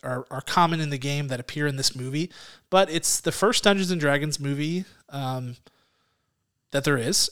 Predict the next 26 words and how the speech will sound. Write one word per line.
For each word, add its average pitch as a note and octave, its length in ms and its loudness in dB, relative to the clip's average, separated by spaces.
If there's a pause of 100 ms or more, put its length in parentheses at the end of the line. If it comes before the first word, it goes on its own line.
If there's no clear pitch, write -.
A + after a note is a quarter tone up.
and D#3 400 4 (360)
it's - 600 0 (800)
n-, D#3 180 -6 (100)
for F3+ 200 2
all A3 160 10
intents C4+ 300 2
and G#3+ 100 -2
purposes, D3 500 2
new, C#3 520 2
uh, A#2+ 180 -6
in C3+ 160 -4
terms C3+ 300 0
of C#3+ 100 -2
film. F3+ 320 0
So B2 440 -2
that's, - 400 0
that's - 240 -2
kind E3 180 4
of F3+ 60 2
exciting G#3 380 4
'cause B2+ 140 -6
we C#3+ 100 -2
haven't D3 200 -2
had D#3+ 280 -4
much C#3+ 300 -4
that's - 400 0